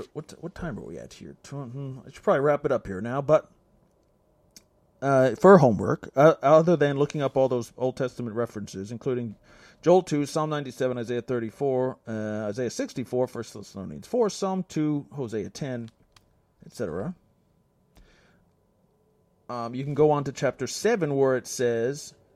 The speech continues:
these four angels holding back the four winds until the twelve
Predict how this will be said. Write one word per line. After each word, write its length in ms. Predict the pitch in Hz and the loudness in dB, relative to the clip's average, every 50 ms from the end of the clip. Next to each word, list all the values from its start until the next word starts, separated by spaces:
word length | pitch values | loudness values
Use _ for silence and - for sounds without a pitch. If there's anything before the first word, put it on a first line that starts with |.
| _ _ | _ _
these 180 | - 123 113 - | -12 -12 -12 -12
four 400 | - - 165 165 160 156 151 147 | -6 -4 -2 0 2 2 2 2
angels 520 | 160 170 170 156 127 127 123 131 143 - | 0 -2 -6 -4 -4 -2 -2 -2 -4 -6
holding 320 | - 170 170 165 165 143 | -4 -4 -2 -2 -4 -6
back 360 | 123 120 135 135 156 160 - - | -4 -2 -2 -2 -2 -4 -6 -4
the 120 | 147 123 | -4 -4
four 360 | - - - 165 160 147 135 | -2 0 2 4 6 6 6
winds 420 | 131 131 160 165 139 135 139 131 131 | 4 2 0 0 0 -2 -4 -4 -4
until 500 | 131 127 120 - - 190 180 160 156 151 | -6 -6 -6 -6 -2 0 0 2 0 0
the 80 | 135 | -4
twelve 460 | - - - - 135 139 139 139 143 | -10 -12 -4 2 4 4 6 4 2